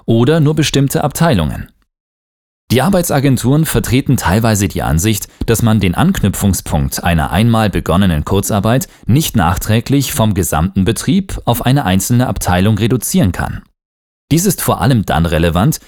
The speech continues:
wenn sich die Auftragslage nach Beginn der Kurzarbeit wieder bessert und dadurch weniger Mitarbeiter in Kurzarbeit bleiben als ursprünglich geplant. Sinkt die Anzahl dabei unter den Schwellenwert,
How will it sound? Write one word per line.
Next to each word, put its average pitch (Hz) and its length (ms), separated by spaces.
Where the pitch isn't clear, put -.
wenn 107 160
sich - 200
die - 140
Auftragslage 92 920
nach 101 300
Beginn 110 400
der 104 100
Kurzarbeit 104 640
wieder 123 180
bessert - 480
und 85 180
dadurch 110 460
weniger 156 340
Mitarbeiter 107 600
in 95 80
Kurzarbeit 87 580
bleiben 87 480
als 107 220
ursprünglich 120 580
geplant. - 600
Sinkt 165 320
die 135 120
Anzahl 139 360
dabei 104 320
unter 110 320
den 69 160
Schwellenwert, 78 680